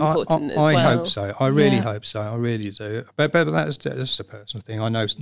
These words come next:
Speaker 2: I know some people love chemicals, but, uh, it, you know, it's,
Speaker 1: Yeah.
Speaker 2: it's not for me. And,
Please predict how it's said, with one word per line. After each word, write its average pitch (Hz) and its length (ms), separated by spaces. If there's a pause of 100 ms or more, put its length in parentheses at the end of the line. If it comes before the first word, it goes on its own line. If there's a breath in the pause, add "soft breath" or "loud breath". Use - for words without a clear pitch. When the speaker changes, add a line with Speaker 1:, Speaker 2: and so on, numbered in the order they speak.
Speaker 2:
I 110 80
know 107 140
some 107 220
people 107 280
love 104 260
chemicals, 107 600 (320 soft breath)
but, - 260
uh, 104 160 (160)
it, 123 240
you 196 100
know, 190 80
it's, 180 120
Speaker 1:
Yeah. 180 80
Speaker 2:
it's 151 160
not - 180
for - 80
me. 113 240
And, 196 240